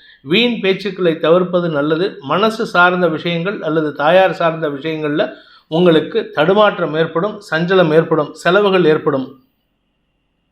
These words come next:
ஆயில்யம் நட்சத்திரத்தில் பிறந்தவர்களுக்கு இன்று ஆரோக்கிய விஷயத்துல கொஞ்சம் கவனமா இருந்துக்கோங்க. நாளைக்கு மத்தியானத்துக்கு மேல ஆரோக்கியத்துல முன்னேற்றம் ஏற்படும். அதுவரை பொறுமையா இருக்கிறது நல்லது.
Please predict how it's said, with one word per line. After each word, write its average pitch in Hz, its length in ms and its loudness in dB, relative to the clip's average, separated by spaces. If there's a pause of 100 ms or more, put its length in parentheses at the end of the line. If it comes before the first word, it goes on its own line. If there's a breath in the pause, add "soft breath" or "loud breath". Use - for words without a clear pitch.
(120)
ஆயில்யம் 226 460 2
நட்சத்திரத்தில் 185 600 -2
பிறந்தவர்களுக்கு 170 720 2
இன்று 165 300 -2
ஆரோக்கிய 196 580 2
விஷயத்துல 175 540 -2
கொஞ்சம் 185 380 -4
கவனமா 165 360 4
இருந்துக்கோங்க. 156 560 -4
நாளைக்கு 165 440 -2
மத்தியானத்துக்கு 180 640 -2
மேல 170 400 -2 (260 loud breath)
ஆரோக்கியத்துல 180 720 0
முன்னேற்றம் 170 500 -2
ஏற்படும். 160 460 -4
அதுவரை 156 380 2
பொறுமையா 170 500 0
இருக்கிறது 160 360 0
நல்லது. 147 460 -2